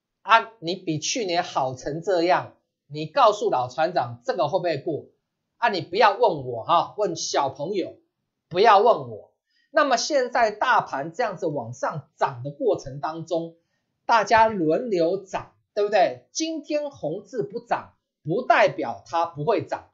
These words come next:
今天宏志不飙，不代表它不会过前高。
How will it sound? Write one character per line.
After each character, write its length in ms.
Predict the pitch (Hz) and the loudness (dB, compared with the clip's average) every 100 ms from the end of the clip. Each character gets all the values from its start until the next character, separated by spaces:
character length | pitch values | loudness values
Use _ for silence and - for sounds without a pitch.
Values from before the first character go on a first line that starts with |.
| _ _ _ - | _ _ _ -6
今 300 | 320 320 294 | -4 -4 2
天 220 | 311 294 | 4 4
宏 320 | - 175 240 | 2 0 0
志 140 | 277 | -6
不 220 | 254 254 202 | -8 -6 -4
飙， 340 | 208 196 190 | 2 4 4
不 260 | 190 - 220 | 2 -8 -4
代 280 | - 254 | 0 0
表 280 | 180 156 120 | 0 -4 -8
它 180 | - 196 | -4 -4
不 180 | 196 165 | -4 -4
会 180 | 226 175 | -2 -2
过 260 | - 190 | -2 -4
前 500 | 143 - - 139 147 | -4 -6 -6 -8 -10
高。 400 | 151 175 175 - | -2 0 0 -4